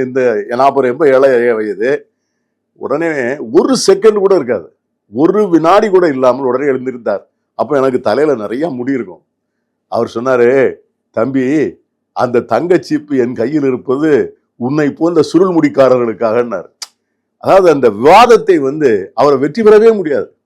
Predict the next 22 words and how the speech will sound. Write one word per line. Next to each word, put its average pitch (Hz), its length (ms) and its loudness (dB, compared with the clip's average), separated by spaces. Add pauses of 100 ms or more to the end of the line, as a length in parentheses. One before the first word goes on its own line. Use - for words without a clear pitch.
(340)
சட்டமன்றத்துல 170 920 2
வந்து 120 280 -2 (260)
எந்த 208 400 -2
விவாதத்தை 196 600 4
வைத்தாலும் 131 600 -2 (480)
அந்த 156 200 2
விவாதத்திலே 196 680 2 (120)
இறுதியில் 233 460 0
அவர்தான் 180 360 4
வெற்றி 156 240 -2
பெறுவார். 135 460 2
அப்படி 139 240 0
வெற்றி 175 240 -2
பெற 226 140 6
முடியலன்னு 208 500 4
வச்சுங்க, 156 320 -2 (440)
ஒரு 156 200 2
பர்சனல் 226 440 4
நோட்டு 190 200 4
கொண்டு 151 220 0
வந்துருவார். 101 340 -6 (1040)
தனிப்பட்ட 214 480 2